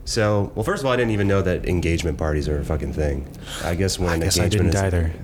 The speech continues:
Speaker 1: but,
Speaker 2: That's, uh,
Speaker 1: uh, I guess it's a thing people do sometimes. But, uh, it was deep in Long Island at her future in-laws' house. It's, like, a mid-size house, like, across from a pumpkin patch.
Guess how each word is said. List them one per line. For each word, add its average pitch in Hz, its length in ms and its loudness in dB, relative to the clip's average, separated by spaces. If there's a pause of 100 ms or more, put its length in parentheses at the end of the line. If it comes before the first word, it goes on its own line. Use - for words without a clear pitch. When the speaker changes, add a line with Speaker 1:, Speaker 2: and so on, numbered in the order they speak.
Speaker 1:
but, 87 220 2
Speaker 2:
That's, 85 40 2
uh, 85 380 4
Speaker 1:
uh, 71 40 -2
I 87 60 0
guess 98 180 2
it's 92 100 -2
a 92 60 0
thing 90 200 2
people 85 200 0
do 80 120 0
sometimes. 78 600 0 (540)
But, - 760 -2
uh, 87 600 2
it 95 140 0
was 90 200 2
deep 123 320 0
in 110 120 0
Long 92 220 2
Island 82 800 0 (640)
at 87 240 -2
her 85 240 0
future 104 480 0
in-laws' 82 800 0
house. 76 400 -2
It's, - 100 -4
like, 82 80 0
a 85 60 -2
mid-size 90 520 0
house, 73 540 -2 (420)
like, 80 120 -2
across 82 360 -4
from 82 160 -2
a 76 60 -2
pumpkin 76 460 -4
patch. 69 560 -4